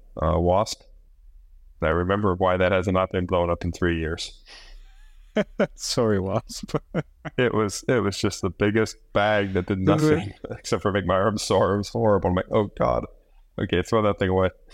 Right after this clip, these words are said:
Speaker 2: Oh, the, the Nash V ones were, were of that, uh,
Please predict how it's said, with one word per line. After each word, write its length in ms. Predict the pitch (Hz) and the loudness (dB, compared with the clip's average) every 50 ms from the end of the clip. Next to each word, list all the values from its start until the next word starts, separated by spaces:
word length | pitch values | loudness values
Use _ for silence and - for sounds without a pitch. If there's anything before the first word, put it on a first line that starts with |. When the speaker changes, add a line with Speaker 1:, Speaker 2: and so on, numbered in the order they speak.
| - - - - - - _ _ _ _ _ _ _ _ _ - | -20 -20 -20 -20 -20 -20 _ _ _ _ _ _ _ _ _ -4
Speaker 2:
Oh, 180 | 170 131 131 131 | 0 0 0 2
the, 160 | 120 135 147 | 0 -2 -2
the 180 | - 123 147 143 | -2 -2 0 0
Nash 460 | 139 139 143 147 147 156 151 - - | 2 2 2 2 0 0 -2 -4 -4
V 180 | - 120 117 | -2 -2 0
ones 380 | 107 101 104 104 104 104 95 104 | 0 2 0 0 0 -2 -4 -4
were, 400 | 104 104 90 90 87 90 87 - - _ _ - _ _ - | -4 -2 -2 0 0 -2 -4 -6 -10 _ _ -20 _ _ -8
were 320 | 98 98 101 101 101 - - | -4 -2 0 0 0 0 0
of 280 | - 98 101 95 92 - | 0 0 0 0 -2 -4
that, 480 | - 90 90 90 87 76 - - - - | -2 -2 0 0 0 -2 -4 -6 -6 -4
uh, 320 | 92 82 76 65 69 - | -4 -2 -2 -4 -4 -6